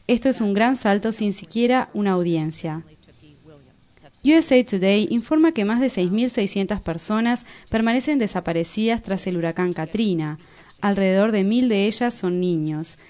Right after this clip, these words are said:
El jefe del Centro Nacional para Adultos Desaparecidos dice que muchas personas figuran como desaparecidas debido a que los esfuerzos de registro del gobierno no lograron ubicarlos en sus nuevas ubicaciones,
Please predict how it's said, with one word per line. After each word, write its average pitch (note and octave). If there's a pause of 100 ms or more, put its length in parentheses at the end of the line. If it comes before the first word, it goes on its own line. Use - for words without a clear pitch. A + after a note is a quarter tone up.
(220)
El G3
jefe A3
del F#3+
Centro A#3
Nacional F#3+
para F3+
Adultos F#3
Desaparecidos F#3+ (320)
dice C#4
que G#3+
muchas B3
personas G#3
figuran G#3
como F3+
desaparecidas F3 (280)
debido C4
a D4
que B3
los G3
esfuerzos B3
de G3+
registro G3+
del F#3
gobierno G#3
no B3
lograron G#3
ubicarlos F#3+ (260)
en G#3
sus F#3+
nuevas F#3
ubicaciones, E3+